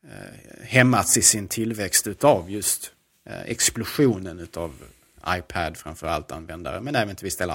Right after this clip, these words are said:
iPhone. Eh, så det är ju onekligen så att det på många sätt är framtiden, va? Eh, och precis som du var inne på,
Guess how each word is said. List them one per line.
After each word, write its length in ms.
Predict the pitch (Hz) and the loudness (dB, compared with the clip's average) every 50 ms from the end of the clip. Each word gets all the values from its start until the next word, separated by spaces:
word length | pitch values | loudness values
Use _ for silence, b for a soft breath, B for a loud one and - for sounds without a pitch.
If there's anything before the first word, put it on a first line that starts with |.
| 67 | -6
iPhone. 320 | - - - - 50 50 - _ B B B B B B B B B B B B B B B B | -8 -10 -14 -14 -14 -14 -16 _ B B B B B B B B B B B B B B B B
Eh, 420 | B 101 101 101 101 98 101 104 98 | B 6 8 8 8 8 6 6 4
så 140 | - - | 2 4
det 100 | 123 123 | 8 8
är 40 | 127 | 10
ju 140 | 135 135 135 | 10 10 8
onekligen 460 | 143 135 123 110 - - 101 104 101 | 8 8 6 4 4 0 -4 -4 -2
så 240 | - - - 110 92 | -2 0 2 2 0
att 100 | 87 - | 0 0
det 200 | 110 98 - - _ _ _ _ _ - - _ | -2 -4 -4 -6 _ _ _ _ _ -20 -14 _
på 60 | - 185 | -2 2
många 240 | 202 233 233 196 | 4 4 6 6
sätt 240 | - - 156 117 - | 8 8 6 6 4
är 60 | 101 | 2
framtiden, 640 | - - - 110 131 175 196 - - - - - - - | 0 2 4 4 4 4 2 -2 -4 -6 -6 -6 -8 -14
va? 160 | - 117 127 - b b b b b b b b b - 123 | -14 -14 -14 -16 b b b b b b b b b 0 2
Eh, 600 | 120 113 110 107 104 107 107 107 120 135 - - - - - - - - - - - - - - - - - - - - | 2 2 2 0 0 -2 -2 -4 -4 -6 -6 -6 -8 -8 -10 -10 -12 -12 -14 -14 -14 -14 -14 -14 -14 -14 -14 -16 -14 -2
och 420 | - 165 156 135 120 - - - - | 6 8 8 8 8 6 -2 -10 -8
precis 180 | - - 123 120 | -6 -4 -2 0
som 100 | 131 123 | 2 6
du 60 | 123 | 8
var 80 | 123 | 8
inne 160 | 135 143 143 127 | 8 8 6 4
på, 360 | - 135 135 135 139 - | 6 6 6 6 4 2